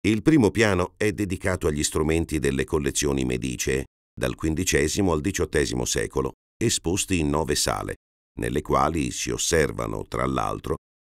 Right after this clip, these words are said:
raffinati strumenti matematici, gli strumenti originali di Galileo, tra i quali gli unici due cannocchiali pervenutici tra quelli costruiti personalmente dallo scienziato pisano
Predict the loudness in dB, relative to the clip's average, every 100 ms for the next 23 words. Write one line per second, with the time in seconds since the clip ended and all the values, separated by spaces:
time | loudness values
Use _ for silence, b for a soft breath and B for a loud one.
0 | 0 0 2 2 4 2 0 -2 0 2
1 | 2 2 0 0 0 0 2 0 -2 -6
2 | -8 _ _ _ -10 -4 -2 -2 0 0
3 | 2 0 -2 -2 0 2 0 -2 -4 -2
4 | 2 4 4 0 _ _ _ -10 -6 -4
5 | 0 0 2 -2 -4 -2 0 0 -2 -4
6 | -4 0 -2 -2 -4 -4 -2 2 2 2
7 | -2 -4 0 2 2 0 -4 -6 -6 -6
8 | 0 0 0 -2 0 0 0 -2 -2 -2
9 | 0 0 2 0 2 2 2 0 -2 -2
10 | -2 0 -2 -2 -2 -2 -2 -2 -6 -4
11 | -4 -6 -10